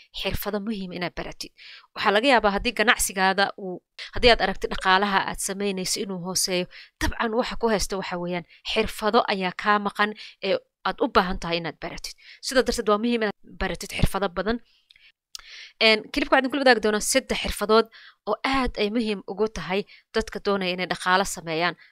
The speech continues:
ama businesskooda, ganacsigooda ay sare u qaadaan, ama dhaqaale ay sameeyaan, noocu doonaba ha noqdee.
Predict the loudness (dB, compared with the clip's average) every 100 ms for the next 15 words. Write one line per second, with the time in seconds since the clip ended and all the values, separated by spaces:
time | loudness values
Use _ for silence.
0 | _ -2 0 0 -2 0 0 0 -2 -4
1 | -2 -4 -4 -4 -2 -2 -2 -2 -4 -2
2 | -4 -4 -4 -2 2 4 4 2 -10 -14
3 | -4 0 0 0 2 4 2 0 -4 -6
4 | -10 -10 -10 -10 -10 -8 -12 -14 -16 -18